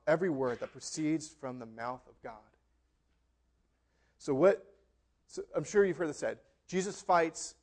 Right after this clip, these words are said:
Satan with Scripture. And not just any scripture. This is Deuteronomy. Each, both times, all three times, he quotes from Deuteronomy. If we were gonna be tempted by Satan and your understanding of Deuteronomy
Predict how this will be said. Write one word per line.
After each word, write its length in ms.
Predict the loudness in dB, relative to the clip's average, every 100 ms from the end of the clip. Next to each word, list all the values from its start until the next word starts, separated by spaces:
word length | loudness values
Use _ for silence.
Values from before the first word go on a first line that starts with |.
| _
Satan 380 | 2 8 8 6
with 100 | -6
Scripture. 440 | -4 -4 -4 -8 -16 _ _ _ _ _ -20 _ _ _ _ _ _ 0
And 60 | 6
not 160 | 6
just 140 | 6 6
any 140 | 6
scripture. 300 | 4 0 0
This 100 | 0
is 60 | 2
Deuteronomy. 540 | 2 4 2 0 -4
Each, 240 | -2 -2 -2 -16 _ _ _ 0
both 180 | 2 2
times, 380 | -2 -4 -14 _ 0
all 120 | 2
three 120 | 0
times, 340 | -6 -10 -16 -20 _ -20 _ _ _ _ -10
he 80 | -4
quotes 340 | 12 12 12
from 120 | 6
Deuteronomy. 640 | 2 4 6 4 0 -8 -20 _ _ _ _ _ _ _ _ _ -20 -20 _ _ -20 _ _ _ _ _ _ _
If 120 | -10 -2
we 200 | 2 4
were 160 | 2
gonna 140 | -2 -6
be 80 |
tempted 260 | -8 -10 -6
by 80 | -6
Satan 400 | -6 -10 -10 -20 -20 _
and 120 | -10
your 440 | -4 0 -2 -4 -10 -10
understanding 360 | -10 -6 -6 -4
of 120 | -4
Deuteronomy 580 | -4 0 0 -2 -6